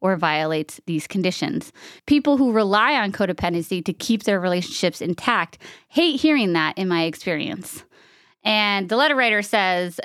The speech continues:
this sort of put them in a panic, um, because they've always been worried and scared that they'll become codependent,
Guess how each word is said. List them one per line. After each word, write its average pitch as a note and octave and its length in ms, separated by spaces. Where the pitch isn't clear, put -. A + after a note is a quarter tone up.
this F#3 300
sort G#3 180
of F3 120
put - 160
them A#3 120
in G#3 80
a F#3+ 60
panic, F#3+ 540
um, F3+ 240
because G3 280
they've F#3 160
always G#3+ 200
been F#3 160
worried F#3 260
and E3+ 120
scared F3 300
that E3 120
they'll E3+ 80
become E3+ 440
codependent, C#4 960